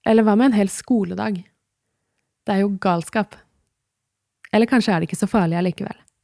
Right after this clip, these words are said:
Jeg tror behovet vårt for å vise fram et plettfritt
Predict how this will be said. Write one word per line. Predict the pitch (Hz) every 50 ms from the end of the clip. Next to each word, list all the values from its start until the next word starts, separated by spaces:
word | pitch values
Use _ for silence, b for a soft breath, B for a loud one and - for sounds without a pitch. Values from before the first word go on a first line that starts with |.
| _ _ _ _ _ _ _ _ _ _ _ _ _ _ _ _ _ _ _ -
Jeg | 220 226
tror | - 254 269 269 247
behovet | 269 240 247 233 196 226 226
vårt | 240 247 - -
for | - 226 220
å | 220
vise | 233 208 196 - 214 -
fram | 202 196 202
et | 208 - -
plettfritt | - 226 220 - - - 208 196 -